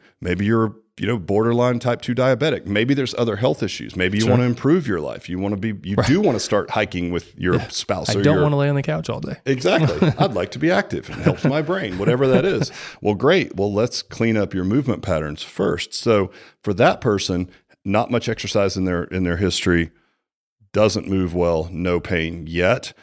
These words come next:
Speaker 1: We're just gonna level them in again to a lower level of our programming. We'll get to our programming in part two, but a lower level of programming.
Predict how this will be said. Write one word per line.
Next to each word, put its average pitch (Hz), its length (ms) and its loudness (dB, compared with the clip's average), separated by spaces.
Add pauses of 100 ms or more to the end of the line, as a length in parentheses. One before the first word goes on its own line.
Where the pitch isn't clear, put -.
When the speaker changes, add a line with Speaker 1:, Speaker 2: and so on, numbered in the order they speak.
(140)
Speaker 1:
We're 98 140 -2
just 101 180 -4
gonna 95 160 0
level 90 320 0
them 87 180 -2
in 147 180 2
again 104 280 -2
to 101 160 -4
a 104 40 0
lower 90 600 0
level 87 360 -2
of 107 120 0
our 117 120 2
programming. 90 560 -4 (400)
We'll 90 100 -8
get 123 140 -4
to 123 80 0
our 117 80 2
programming 101 500 0
in 107 60 -4
part 98 240 -4
two, 87 240 -4
but 104 140 -6
a 69 60 -6
lower 87 340 0
level 82 260 -2
of 87 100 -8
programming. 104 480 -2